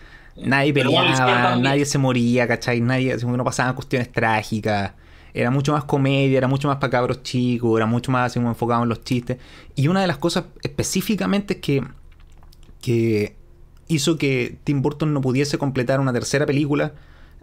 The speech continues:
Speaker 1: eh, y viniera Val Kilmer y, y Joel Schumacher, eh, Schumacher a, a, a reemplazarlos, eh, fue porque no lograban vender los suficientes,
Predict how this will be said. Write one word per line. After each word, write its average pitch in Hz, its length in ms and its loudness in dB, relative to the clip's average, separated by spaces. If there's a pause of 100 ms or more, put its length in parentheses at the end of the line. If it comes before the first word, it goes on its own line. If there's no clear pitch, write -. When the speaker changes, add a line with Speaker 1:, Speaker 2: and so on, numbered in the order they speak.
(180)
Speaker 1:
eh, 117 320 0
y 107 360 0 (400)
viniera 135 400 0
Val 135 180 0
Kilmer 139 340 0
y, 117 320 -2 (100)
y 110 260 0
Joel 131 120 0
Schumacher, 139 340 -2 (220)
eh, 120 340 0
Schumacher 135 300 -2
a, 131 240 2
a, 117 480 0 (1300)
a 113 40 2
reemplazarlos, 135 840 -2
eh, 113 360 -2
fue - 280 -2
porque 147 600 -2 (840)
no 143 260 2
lograban 160 640 2
vender 143 340 2
los 143 180 -2
suficientes, 143 760 -2